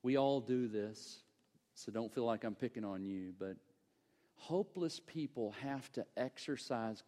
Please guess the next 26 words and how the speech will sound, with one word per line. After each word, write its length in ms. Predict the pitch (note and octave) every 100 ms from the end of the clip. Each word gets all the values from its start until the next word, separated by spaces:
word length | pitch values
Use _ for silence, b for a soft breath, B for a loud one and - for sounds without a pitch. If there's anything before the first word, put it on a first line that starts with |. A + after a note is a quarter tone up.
| -
control 880 | G#2 F2 - - A2 G2 G2 F2 -
over 280 | G2+ G#2 F#2+
their 200 | F#2 F2+
environment 560 | E2+ D#2 D#2+ D#2+ D#2+ - _ _ _ _ _ _ _ _ _ _ _ _ _ _ _ _ _ _ _ _ _ -
because 300 | G2 A#2 F#2+
they 140 | A2
don't 240 | A#2 B2+
trust 540 | - - B2+ A2+ - - -
God 420 | A2 A2+ A#2+ B2+ -
and 100 | G2
they 60 |
don't 200 | G#2+ G#2+
trust 360 | - A2+ G#2 -
anybody 480 | G2+ G2 G2 G2 G2
else, 340 | G#2 G#2 - - b b b b b b
so 200 | - -
they 180 | G#2 G2+
have 240 | G2 G#2+ G2
excessive 720 | F#2 - - A#2+ - A2+ -
control. 560 | A2 F#2+ - F#2 E2 - _ _ _ _ _ _ _ _ _ _ _ _ _ _ _ _ -
Y'all 120 | G#2
know 80 | B2
what 120 | C#3+
I'm 100 | C3+
talking 260 | D3 D3+
about? 260 | D3 C#3+ D3